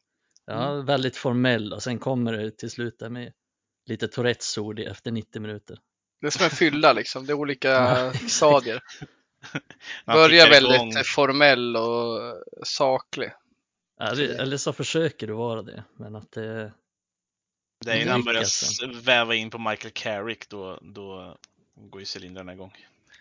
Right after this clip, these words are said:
Speaker 2: Det är ett par av mina kompisar, men det har jag ju redan nämnt tidigare, att det är värt att ta upp igen. Det är ett par av mina kompisar som inte känner igen mig i podden.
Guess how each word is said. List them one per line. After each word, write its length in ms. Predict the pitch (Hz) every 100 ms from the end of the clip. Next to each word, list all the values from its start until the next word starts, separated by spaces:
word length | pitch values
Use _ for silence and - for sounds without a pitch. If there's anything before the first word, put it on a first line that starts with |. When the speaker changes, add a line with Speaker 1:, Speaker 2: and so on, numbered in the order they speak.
| _ _
Speaker 2:
Det 100 | 135
är 40 | 170
ett 120 | -
par 180 | 185 175
av 100 | 147
mina 220 | 139 131
kompisar, 560 | - 170 - 127 -
men 120 | 120 131
det 60 |
har 40 | 156
jag 60 | 131
ju 40 |
redan 160 | 127 131
nämnt 240 | 147 120
tidigare, 420 | - 127 143 127 117
att 380 | _ - - _ _ _
det 140 | 135 139
är 40 |
värt 220 | 139 127
att 60 | 131
ta 100 | 143
upp 120 | 131
igen. 180 | 156 131
Det 80 | 131
är 80 | 135 _
ett 100 | 160
par 120 | -
av 60 | 156
mina 160 | 147 139
kompisar 500 | 156 139 135 - 127
som 200 | 135 131 - - - _
inte 440 | 160 143 127 -
känner 300 | 143 151 139
igen 260 | 147 165 131
mig 120 | 120
i 40 | 123
podden. 440 | 160 123 120